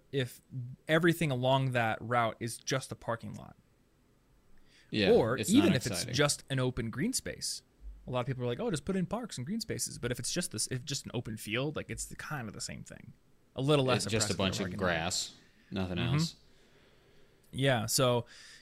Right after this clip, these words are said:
Speaker 1: you know, what I've been learning is, like, what we do in America is just spread our cities out because cars allow it.
Speaker 2: Terrible.
Speaker 1: And what we should be doing is,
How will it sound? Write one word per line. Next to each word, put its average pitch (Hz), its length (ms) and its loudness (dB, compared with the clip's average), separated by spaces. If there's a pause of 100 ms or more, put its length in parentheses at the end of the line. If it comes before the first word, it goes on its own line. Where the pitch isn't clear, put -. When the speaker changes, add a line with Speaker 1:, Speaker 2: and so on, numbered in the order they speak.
Speaker 1:
you 123 180 -2
know, 110 160 0 (180)
what 135 180 0
I've 123 80 2
been 117 120 0
learning 127 260 0
is, 113 120 0
like, 104 160 -4
what 87 100 -4
we 117 100 -2
do 117 120 -2
in 110 80 -2
America 123 480 -2
is 110 200 -4
just - 280 -4
spread 120 300 0
our 110 100 0
cities 110 320 -2
out 117 300 -2 (520)
because 110 340 -2
cars 113 360 -2
allow 104 340 0
it. 107 180 0 (500)
Speaker 2:
Terrible. - 340 -6
Speaker 1:
And 107 80 0
what 107 100 -2
we 101 80 -2
should 160 260 0
be 131 100 2
doing 110 420 -2
is, 104 720 -2